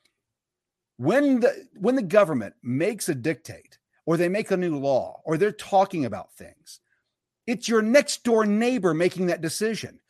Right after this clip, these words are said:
Do you want your next door neighbor taxing you? Do you want your next door neighbor determining what kind of health process or health products or whatever you have to do? Fuck no, I don't want that. I don't want anybody. That's my decision.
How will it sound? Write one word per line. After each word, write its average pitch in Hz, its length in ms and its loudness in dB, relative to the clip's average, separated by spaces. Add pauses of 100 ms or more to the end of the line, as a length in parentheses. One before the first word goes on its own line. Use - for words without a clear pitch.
(160)
Do 185 80 0
you 240 160 2
want 294 240 2
your 233 140 -2
next 196 280 0
door 190 160 2
neighbor 151 360 -2
taxing 143 500 -8
you? 240 180 -4
Do 196 80 -6
you 175 160 2
want 190 160 -2
your 139 140 0
next 131 380 -2
door 175 180 2
neighbor 151 380 0
determining 156 680 -2
what 165 160 0
kind 165 180 -4
of 113 100 -6
health - 360 -2
process 175 480 -2
or 117 160 -8 (300)
health 160 240 -2 (140)
products 165 440 2
or 123 160 -6 (140)
whatever 180 360 0
you 190 180 -2
have 180 160 -2
to 165 60 -12
do? 214 380 0
Fuck 339 380 4
no, 320 240 10
I 294 120 12
don't 311 140 8
want 247 160 4
that. - 100 0
I 311 60 10
don't 339 140 6
want 339 120 6
anybody. 262 400 2 (120)
That's 285 240 4
my 262 340 6
decision. 160 480 2